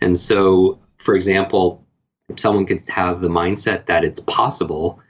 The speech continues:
but they might not believe it's possible for them, right? Somebody could watch a video and see somebody, you know, uh, do amazing things with their body and say, "Okay, that's possible." That's their mindset, but they're not capable of it.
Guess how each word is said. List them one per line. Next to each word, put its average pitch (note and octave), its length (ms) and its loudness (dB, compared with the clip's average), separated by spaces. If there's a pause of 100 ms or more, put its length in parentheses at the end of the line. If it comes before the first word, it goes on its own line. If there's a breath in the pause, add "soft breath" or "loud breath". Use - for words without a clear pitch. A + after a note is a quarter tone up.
(260 soft breath)
but F2 160 -2
they F2 120 4
might F#2 200 2
not E2+ 280 -2
believe D#2+ 560 0 (180)
it's - 160 0
possible - 460 -4
for - 160 -2
them, E2 380 -2 (680)
right? D#2 240 0
Somebody F#2+ 260 2
could - 360 -4
watch F2+ 440 0 (100)
a F#2 160 0
video F2+ 560 2
and D#2+ 180 -6
see F2 160 0
somebody, F2 580 0
you A2+ 120 4
know, D#2+ 200 0
uh, F#2+ 160 0
do F#2 240 2
amazing F#2+ 460 2
things F2+ 280 2
with F2+ 120 2
their E2+ 140 2
body F2 460 2
and E2 160 -6
say, E2+ 240 -4
"Okay, - 220 -2
that's G2 220 -4
possible." E2+ 720 -2 (420 soft breath)
That's - 140 -4
their E2 120 0
mindset, F2+ 400 0
but - 180 -2
they're F2+ 240 2
not E2 220 -2
capable D#2 500 0
of D#2 160 -2
it. E2+ 160 -2